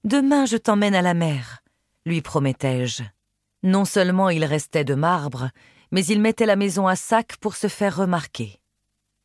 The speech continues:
Il était plus vieux à cette époque-là, trop grand pour que je le porte contre mon sein, et les désastres qu'il causait avaient grandi avec lui.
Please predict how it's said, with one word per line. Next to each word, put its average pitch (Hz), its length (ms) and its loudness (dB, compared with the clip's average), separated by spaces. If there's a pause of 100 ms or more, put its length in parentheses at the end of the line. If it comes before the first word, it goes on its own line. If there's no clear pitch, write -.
(160)
Il 208 140 0
était 220 180 2
plus 233 220 0
vieux 160 280 0
à 147 60 2
cette 147 220 -6
époque-là, 139 500 -2 (500)
trop 185 220 2
grand 190 260 2
pour 185 200 -6
que 180 100 -2
je 156 100 -2
le 165 120 -2
porte 170 380 -2
contre 160 320 -4
mon 151 160 -2
sein, 185 320 -2 (440)
et 185 100 2
les 185 100 2
désastres 196 560 0
qu'il 175 220 -4
causait 180 400 0
avaient 170 220 2
grandi 156 420 0
avec 135 260 -2
lui. 117 300 -10